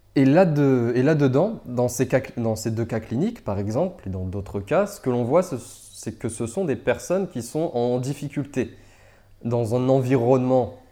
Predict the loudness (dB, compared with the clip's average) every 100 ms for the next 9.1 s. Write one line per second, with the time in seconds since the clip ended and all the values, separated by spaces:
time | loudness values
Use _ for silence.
0 | -14 -10 -10 -8 -6 -4 -4 -4 -10 _
1 | _ _ _ -20 -14 -6 -4 -4 -4 -6
2 | -2 0 0 0 -4 -2 -2 -2 -4 -2
3 | -2 -2 -4 -6 -20 _ _ -2 2 4
4 | 4 6 8 8 6 2 -8 -4 2 4
5 | 6 4 4 2 -2 0 2 2 0 -6
6 | 0 2 2 -2 -8 _ -20 -20 -20 -20
7 | _ _ -20 _ _ -2 0 0 0 -2
8 | -4 -6 -6 -4 -4 0 -2 2 2 2
9 | 0